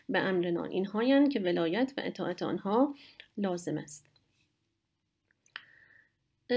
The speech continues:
در قسمت دیگری هم از حضرت امام باقر علیه السلام نقل شده که فرمودند و جعلناهم ائمة یهدون بأمرنا،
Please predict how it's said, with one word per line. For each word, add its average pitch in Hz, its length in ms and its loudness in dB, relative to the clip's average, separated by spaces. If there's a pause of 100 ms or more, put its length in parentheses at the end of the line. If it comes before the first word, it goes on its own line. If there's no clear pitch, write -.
(380)
در 254 140 8
قسمت 240 460 2 (460)
دیگری 226 340 4
هم 214 100 4
از 190 180 0
حضرت 202 560 -4
امام 190 260 0
باقر 180 160 0
علیه 180 180 0
السلام 190 540 0
نقل 180 140 -2
شده 175 260 -4
که 175 220 -2
فرمودند 185 540 0
و 202 60 0
جعلناهم 180 580 0
ائمة 180 380 -4
یهدون 180 540 -2
بأمرنا، 185 680 0